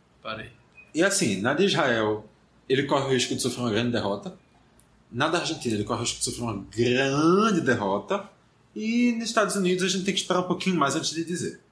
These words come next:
Speaker 1: Mas ele pode sofrer uma derrota.
Speaker 2: Pode sofrer, pode sofrer.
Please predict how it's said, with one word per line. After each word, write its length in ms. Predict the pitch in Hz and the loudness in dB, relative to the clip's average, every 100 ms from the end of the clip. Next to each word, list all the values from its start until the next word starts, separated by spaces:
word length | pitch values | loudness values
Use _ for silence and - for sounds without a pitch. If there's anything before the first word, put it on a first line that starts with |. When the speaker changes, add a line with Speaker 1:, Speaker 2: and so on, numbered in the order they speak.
| _ _ _ | _ _ _
Speaker 1:
Mas 180 | 147 156 | -4 0
ele 140 | 170 | 0
pode 220 | - 147 | 2 0
sofrer 180 | 160 156 | 0 -2
uma 80 | 151 | -4
derrota. 380 | 160 123 - - | -2 -4 -8 -4
Speaker 2:
Pode 200 | 285 285 | -4 -2
sofrer, 280 | 254 87 - | -6 -6 -10
pode 220 | 131 - | -10 -10
sofrer. 220 | - 80 | -10 -16